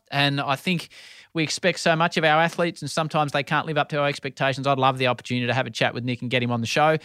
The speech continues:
Uh, hasn't proven to be the fact so far that we've been able to get him on, but we'll keep plugging away, and hopefully we can, uh,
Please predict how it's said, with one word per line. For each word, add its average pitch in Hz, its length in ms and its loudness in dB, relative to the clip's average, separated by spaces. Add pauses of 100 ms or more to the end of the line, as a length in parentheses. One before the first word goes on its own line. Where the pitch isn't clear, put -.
(220)
Uh, 123 120 2
hasn't 165 300 2
proven 165 300 2
to 143 40 -4
be 147 80 0
the 139 80 -2
fact - 280 0
so 175 160 4
far 170 200 4
that - 60 -2
we've 151 100 -2
been 147 140 2
able 143 140 2
to 139 60 -2
get 143 140 0
him 143 120 0
on, 226 140 -2
but 185 120 -4
we'll 143 100 -2
keep 156 220 -2
plugging 143 280 0
away, 165 340 4
and 156 180 -2
hopefully 156 460 2
we 151 180 -2
can, 147 260 0
uh, 147 280 4